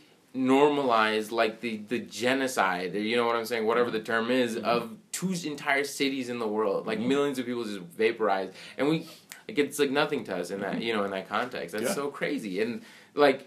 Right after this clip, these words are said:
Speaker 1: and people don't think, like, like, that's your education system that did that. It wasn't
Speaker 2: Mm-hmm.
Speaker 1: the media, you know what I'm saying?
Speaker 2: Mm-hmm.
Speaker 1: You wanna, like, people don't have a negative view of the education system
Speaker 2: Yeah.
Speaker 1: like that. Like,
Speaker 2: Yeah.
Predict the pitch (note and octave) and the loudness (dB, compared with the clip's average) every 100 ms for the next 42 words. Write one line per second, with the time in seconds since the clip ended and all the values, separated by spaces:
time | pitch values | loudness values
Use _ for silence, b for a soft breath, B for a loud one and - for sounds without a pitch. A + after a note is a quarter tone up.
0 | B C3+ C#3 G3+ F#3 E3+ E3+ F3 A#2+ A2 | B 0 2 2 4 2 0 0 0 -2
1 | - - A2+ - - B2 C#3+ C#3+ C3+ A#2+ | -12 -4 -4 -4 -4 0 2 2 2 2
2 | A#2+ C3 C3+ A2+ G2 F#2 F#2+ E2+ E2+ F2+ | -2 -4 -4 -6 -8 -8 -8 -8 -6 -6
3 | E2 F2 A#2+ B2+ C3 C3 B2+ A2+ A#2 A#2 | -4 0 4 6 4 2 0 0 0 0
4 | A2+ A2 A2 A2+ A#2 A2+ A2+ A2 A2+ A2 | 2 4 2 2 0 0 -2 -2 -4 -2
5 | A2 A2+ G#2+ G2+ B B - B2+ C#3 D3+ | -2 -2 -2 -6 B B 4 4 4 2
6 | C#3+ C#3 B2+ G#2+ A2 A2 A2 G#2 G#2+ G#2 | 4 4 2 2 2 2 2 0 0 0
7 | G2 G2 G2 G2 G#2+ A2+ F2+ - B2+ G#3 | 0 -2 -4 -6 -6 -8 -12 -10 -2 -2
8 | F#2 E3+ - F2+ - F#2+ - | -2 -4 -6 -6 -4 -8 -8